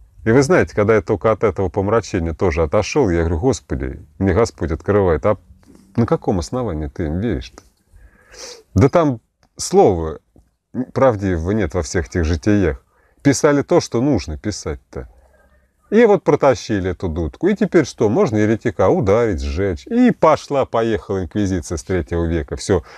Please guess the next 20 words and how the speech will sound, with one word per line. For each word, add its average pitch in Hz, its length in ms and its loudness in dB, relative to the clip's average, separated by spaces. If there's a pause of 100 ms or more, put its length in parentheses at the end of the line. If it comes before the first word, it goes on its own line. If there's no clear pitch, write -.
государство 101 840 0 (540)
одобряет 82 720 -2
это, 175 260 -2
всё, 156 220 -2
по - 140 -2
головке 85 580 2
гладит. 160 380 2 (440)
И 233 240 4
пошло-поехало. 82 1080 -2 (540)
Вот 196 260 0
так 180 220 2
мы 135 120 -2
протаскиваем. 85 800 -4 (500)
Главное, 117 560 2 (540)
гроб 120 380 2 (120)
сделать 90 500 -4
пророку. 180 640 0 (760)
И 226 120 -2
всё, 143 420 2
отцам, 92 540 0